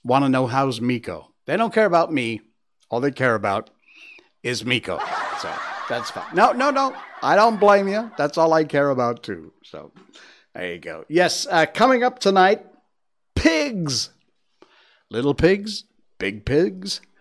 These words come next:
pig psychotics, crazy pigs. This is a totally non-halal, non-kosher program tonight. So be prepared for that, okay? I warned you.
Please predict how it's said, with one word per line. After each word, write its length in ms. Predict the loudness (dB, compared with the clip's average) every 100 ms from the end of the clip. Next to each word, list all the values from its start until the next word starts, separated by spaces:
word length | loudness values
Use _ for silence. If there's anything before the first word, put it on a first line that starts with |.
| _ _ _ _ _ -6
pig 260 | -6 -4
psychotics, 1040 | -2 -2 -2 -2 -2 0 -4 -8 -10 -10 -12 _
crazy 480 | 0 2 2 0 -2
pigs. 540 | -2 0 -2 -4 -8
This 200 | -4 -2
is 140 | -2 -2
a 120 | -2
totally 520 | 0 2 4 2 2
non-halal, 1600 | 0 4 4 4 2 -4 -6 -20 -6 0 2 4 4 2 0 -4 -8 _ _
non-kosher 1200 | 0 2 4 2 0 -2 -2 -2 -2 -4 -4 -6 -12 _ _
program 540 | -2 0 0 -2 -4 -8
tonight. 400 | -12 -12 -12 -18 _ _ _ _ _
So 480 | -10 -6 -6 -8 -12 -20 -20 _
be 140 | 0 0
prepared 480 | 0 0 0 0
for 120 | -6 -14
that, 300 | -16 -18 _
okay? 360 | -12 -6 -6 -6 _ -20 -20 -20 _
I 180 | 0 2
warned 580 | 4 8 10 10 6 2
you. 180 | -6